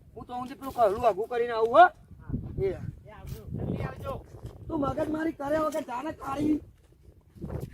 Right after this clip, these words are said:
Speaker 2: પણ એ શું, તમે મળ્યો તને આવું ધોળો રૂપાળો? ધોળો રૂપાળો તો ઘણાય હોય એવા.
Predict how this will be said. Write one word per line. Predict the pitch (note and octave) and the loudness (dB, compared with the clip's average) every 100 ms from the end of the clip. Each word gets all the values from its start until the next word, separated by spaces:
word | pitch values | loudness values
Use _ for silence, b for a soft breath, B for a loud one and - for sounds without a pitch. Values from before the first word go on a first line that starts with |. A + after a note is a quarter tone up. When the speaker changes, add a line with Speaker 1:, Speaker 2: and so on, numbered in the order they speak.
| - - | -14 -16
Speaker 2:
પણ | E3 F#3 | -16 -14
એ | F#3+ F#3+ | -14 -14
શું, | G3 F3 | -16 -14
તમે | G#3+ | -12
મળ્યો | A3+ F#3 F3+ | -10 -12 -12
તને | E3 | -8
આવું | D#3+ E3 | -8 -6
ધોળો | D3 D#3+ | -6 -6
રૂપાળો? | D#3+ E3+ D#3 D#3 - - _ - - - - - - - - | -8 -8 -6 -6 -10 -20 _ -20 -20 -20 -16 -16 -14 -12 -8
ધોળો | D#3+ | -8
રૂપાળો | D#3+ F3 F#3 F#3 | -8 -10 -8 -8
તો | F#3 | -10
ઘણાય | D#3+ D3 F#3+ F#3+ | -12 -10 -10 -10
હોય | E3+ | -10
એવા. | D3+ D3 | -10 -12